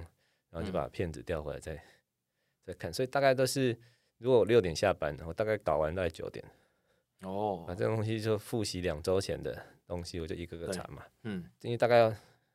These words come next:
Speaker 1: 我一个，一个礼拜大概做六十个到八十个吧，那时候。
Speaker 2: 嘿。
Speaker 1: 所以就把这八十个病人就全部一个去查，查完有问题呢，然后就是让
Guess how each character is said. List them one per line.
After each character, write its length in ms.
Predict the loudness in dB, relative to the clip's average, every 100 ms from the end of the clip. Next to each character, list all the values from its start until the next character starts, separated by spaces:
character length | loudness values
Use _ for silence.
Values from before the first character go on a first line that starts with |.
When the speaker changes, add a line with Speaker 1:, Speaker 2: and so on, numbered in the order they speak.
| _
Speaker 1:
我 100 | -18
一 60 | -4
个， 140 | 0 0 -2 -12 -18
一 100 | -4
个 100 | -2
礼 120 | 0
拜 180 | 0 0
大 100 | 0
概 80 | -2
做 320 | 0 -2 -2 -8 _ _ _ _ _ _ _ _ -8
六 160 | -4
十 200 | -4 -6
个 120 | -6 -4
到 140 | -4
八 160 | -4 -6
十 140 | -6
个 100 | -8
吧， 180 | -10 -12 _ _ _
那 100 | -14
时 140 | -12
候。 100 | -12 -16
Speaker 2:
嘿。 200 | -8 -8 -8 -10
Speaker 1:
所 100 | -6
以 40 |
就 100 | -2
把 100 | -2
这 140 | -4 -4
八 200 | -2 -2
十 100 | -6
个 80 | -10
病 180 | -10
人 140 | -12 -12
就 140 | -14
全 180 | -12 -12
部 80 | -12 -14 -20
一 80 | -12
个 200 | -8 -8 -12 _ _ _ _
去 160 | -12 -10
查， 300 | -8 -8 -8
查 180 | -4 0
完 160 | 0
有 120 | 0 -2
问 120 | -2
题 140 | -8
呢， 260 | -14 -16 -18 -20 _ _ _ _ _
然 100 | -12
后 60 | -10
就 140 | -8
是 100 | -4
让 180 | -4